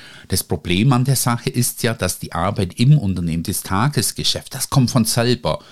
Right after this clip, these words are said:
Da müssen Sie gar nichts dafür tun, dass Sie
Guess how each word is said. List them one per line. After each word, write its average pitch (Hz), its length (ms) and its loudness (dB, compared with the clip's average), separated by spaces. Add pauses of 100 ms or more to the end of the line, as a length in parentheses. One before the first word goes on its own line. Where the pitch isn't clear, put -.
(140)
Da 104 80 0
müssen 120 240 2
Sie 110 140 -2
gar 113 200 -2
nichts 123 280 -2
dafür - 580 -4
tun, 156 380 6
dass 87 200 -4
Sie 101 300 -2